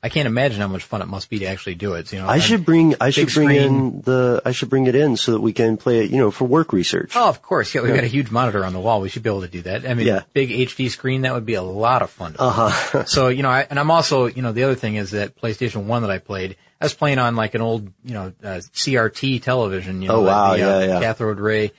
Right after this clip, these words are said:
Speaker 2: Uh-huh.
Speaker 1: So, you know, that was, uh, it was just bad scenario all around.
Speaker 2: <laughs> Well, maybe we can redeem it. I would love for us to be able to say, "Everybody be quiet.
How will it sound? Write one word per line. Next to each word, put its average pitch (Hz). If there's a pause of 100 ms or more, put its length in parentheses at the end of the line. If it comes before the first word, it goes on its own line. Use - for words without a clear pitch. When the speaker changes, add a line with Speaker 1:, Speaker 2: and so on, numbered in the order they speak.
(160)
Speaker 2:
Uh-huh. 95
Speaker 1:
So, 113
you 120
know, 113
that 135
was, 117
uh, 104 (760)
it 131
was 123
just -
bad 110
scenario 101
all 92
around. 85
Speaker 2:
<laughs> - (240)
Well, 160
maybe 170
we 175
can 165
redeem 151
it. 117
I 120
would 147
love 113
for 117
us 107
to -
be 104
able 101
to 95
say, 101
"Everybody 127
be 101
quiet. 117